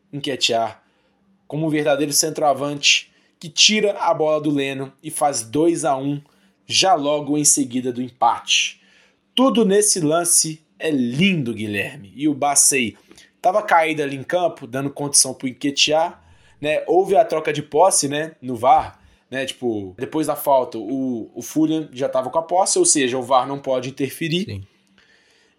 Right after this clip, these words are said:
Speaker 1: E também o jogador tava, é, o jogador tava dando a condição pra ele. E, cara, é, é isso. O Arsenal dois a um.
Speaker 2: É um lance meio exótico, né?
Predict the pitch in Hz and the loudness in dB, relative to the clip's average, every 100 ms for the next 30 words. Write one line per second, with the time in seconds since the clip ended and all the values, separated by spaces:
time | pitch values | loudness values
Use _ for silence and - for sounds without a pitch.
0 | _ 180 180 175 156 151 143 143 151 156 | _ -4 -2 -2 -2 -2 -4 -2 -2 0
1 | 160 151 147 156 143 143 151 151 123 135 | 0 0 -2 -4 0 0 2 0 0 -2
2 | 131 135 139 135 135 127 110 _ _ 117 | 0 -2 0 0 2 0 -2 _ _ -6
3 | 139 135 123 107 - 120 143 139 - 135 | -4 0 -2 -2 -10 -8 -6 0 -2 -2
4 | 135 151 156 165 160 156 _ _ _ _ | -6 -4 -2 0 0 -2 _ _ _ _
5 | _ - 143 151 151 156 143 123 104 101 | _ 2 4 4 2 2 2 2 -2 -4
6 | 117 120 123 123 113 101 101 - - 143 | -4 0 0 0 -4 -10 -14 -14 -4 -2
7 | 117 98 - - - 117 123 - 123 117 | 2 2 2 0 -4 -2 0 0 0 -4
8 | 104 113 151 147 135 123 131 131 _ 123 | -4 0 2 2 0 -4 -6 -10 _ -6
9 | 151 147 147 - 160 160 165 151 131 131 | 0 2 2 4 4 4 2 2 4 4
10 | 113 113 123 - 117 113 | 6 6 4 2 0 0